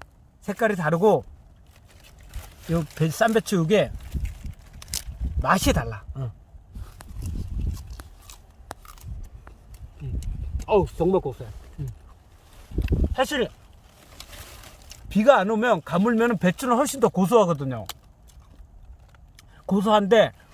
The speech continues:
너무 안 오면은 이제 이 배추 여기 꿀통이 생기는 거야, 꿀통이. 응. 그런 것들은 사실 김장에도 방 갈랐을 때 뭐 모양도 잘 안 나고, 어, 맛도 그렇고 여러모로.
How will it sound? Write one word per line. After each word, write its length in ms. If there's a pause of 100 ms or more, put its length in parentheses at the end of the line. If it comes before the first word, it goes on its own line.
(500)
너무 340
안 180
오면은 440
이제 380 (560)
이 80
배추 340
여기 280
꿀통이 400
생기는 300
거야, 100
꿀통이. 400 (220)
응. 180 (1200)
그런 180
것들은 260
사실 240
김장에도 760 (1500)
방 200
갈랐을 480
때 400
뭐 160
모양도 460
잘 160
안 140
나고, 480 (220)
어, 220
맛도 340
그렇고 540 (680)
여러모로. 600